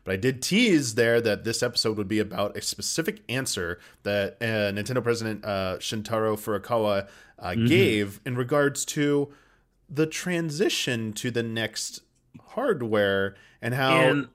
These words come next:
Speaker 1: they are
Speaker 2: Yeah.
Speaker 1: concerned with making that as smooth as possible.
Speaker 2: Yeah, and this is something that I think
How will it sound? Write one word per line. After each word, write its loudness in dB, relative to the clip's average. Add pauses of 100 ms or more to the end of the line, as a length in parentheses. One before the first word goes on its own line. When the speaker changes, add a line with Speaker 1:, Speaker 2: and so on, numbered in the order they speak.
(200)
Speaker 1:
they 2
are 4
Speaker 2:
Yeah. -2
Speaker 1:
concerned 0
with 0
making -4
that -4
as -2
smooth -6
as -6
possible. -10 (1700)
Speaker 2:
Yeah, 6
and 4
this 6
is 2
something 2
that 2
I 0
think -6